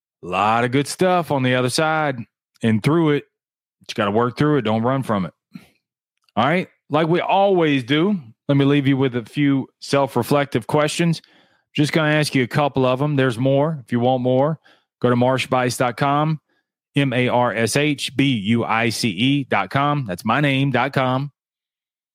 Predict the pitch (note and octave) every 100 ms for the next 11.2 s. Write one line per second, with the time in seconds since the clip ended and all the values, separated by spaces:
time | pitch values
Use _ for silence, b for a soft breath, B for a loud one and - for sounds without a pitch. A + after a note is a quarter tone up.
0 | _ _ _ _ _ - A2+ A#2+ A#2+ A#2
1 | D3 D3 D3+ - _ _ _ _ _ -
2 | A#2+ A#2 E3 D#3 - - A#2+ C#3+ D#3+ -
3 | - B2+ C#3+ C3 D#3 C#3 E3+ C#3+ - -
4 | - _ _ _ _ _ _ - D#3 D3
5 | F3 E3+ F#3 C#3 F2 G#2 C3 D#3+ D#3 C#3+
6 | A2+ D3+ D3+ D3+ D3+ C3+ - - C#3+ -
7 | C#3 C3 B2+ B2+ C3 C3+ C3+ - B B
8 | B3+ A#3+ C4 - G3+ D3+ C3+ D3+ G3+ G#3+
9 | A#3 G#3 B2 C3+ C#3+ D3 F3+ G#3 - -
10 | _ _ _ - G#3 C#3+ D#2 - - B2+
11 | - A#3+